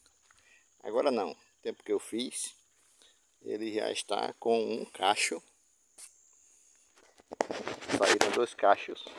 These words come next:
um próximo do outro, um eu eliminei e deixei esse aqui. E o porta-enxerto esse aqui.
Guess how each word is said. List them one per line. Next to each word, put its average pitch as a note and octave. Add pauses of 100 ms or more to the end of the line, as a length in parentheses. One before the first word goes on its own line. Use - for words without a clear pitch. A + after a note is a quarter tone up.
(640)
um A2
próximo G2+
do A#2+
outro, D3
um C#3+
eu C3
eliminei C#3+ (1200)
e -
deixei A#2+
esse -
aqui. - (1500)
E G2+
o F#2+
porta-enxerto F#2
esse F#2+
aqui. D#3